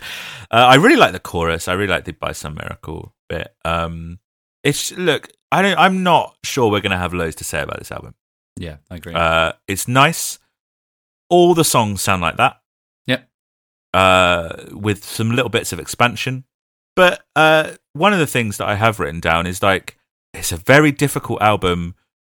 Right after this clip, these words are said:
Speaker 1: to be, like, angry about.
Speaker 2: Yeah.
Speaker 1: Do you know what I mean? Like, I, I could see someone absolutely loving this album,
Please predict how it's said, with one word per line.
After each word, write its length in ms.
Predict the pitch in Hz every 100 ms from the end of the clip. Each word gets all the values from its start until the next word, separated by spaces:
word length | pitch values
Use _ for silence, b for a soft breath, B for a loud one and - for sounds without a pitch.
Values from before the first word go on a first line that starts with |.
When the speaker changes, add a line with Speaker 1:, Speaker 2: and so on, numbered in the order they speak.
| -
Speaker 1:
to 120 | 95
be, 560 | - 90 85 85 82 -
like, 520 | - 82 76 - - _ _ _ _ _ _ _ _ _ _ 90
angry 480 | 95 87 80 67
about. 360 | 64 - 64 - _ _ _ _ _ _ _ 156
Speaker 2:
Yeah. 380 | 180 113 78 92
Speaker 1:
Do 60 |
you 40 | 107
know 80 | 123
what 60 |
I 40 | 120
mean? 300 | 127 143 147 _ _ _ _ _
Like, 180 | 120 123 -
I, 120 | 135 131
I 120 | 123
could 160 | 160
see 200 | - 220
someone 380 | 208 151 113 104 -
absolutely 1000 | 123 - - 147 131 123 92 92 90 90
loving 600 | 95 101 107 101 90 85
this 180 | 87 -
album, 540 | 92 85 - - 110